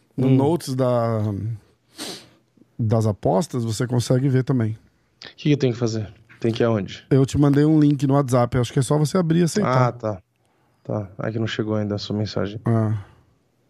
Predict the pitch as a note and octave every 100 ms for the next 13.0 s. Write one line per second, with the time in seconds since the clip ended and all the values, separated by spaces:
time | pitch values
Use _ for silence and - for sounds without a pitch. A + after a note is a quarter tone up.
0 | _ _ _ _ - - - - - _
1 | _ D#3 C3+ F#2+ F#3 E3 B2 - C#3 A2+
2 | F3 F3 G#3 F#3 E3 C#3 B2+ A#2+ A2 -
3 | - - - - - - - - - _
4 | _ _ _ C3+ C#3 C3+ C3 B2+ - F3
5 | F3 G#3 G3 F#3 G3+ - F3+ F3+ C3+ C3
6 | A#2 G#2+ G2+ G#2 _ _ _ _ _ _
7 | _ - - E3+ D#3 C3+ E3+ F#3+ F#3 D#3+
8 | D#3+ C3+ C#3 B2 A#2 - A2+ B2 - -
9 | - _ _ _ _ - _ - - D#3+
10 | F3 F3+ F#3 E3+ F#3+ F3 C#3+ F3 E3 C3
11 | B2 A2+ G#2+ A2+ A2 B2 C3+ C#3+ D#3 D3+
12 | C#3+ D3+ F#3+ E3 C#3 C#3 C#3+ E3+ D#3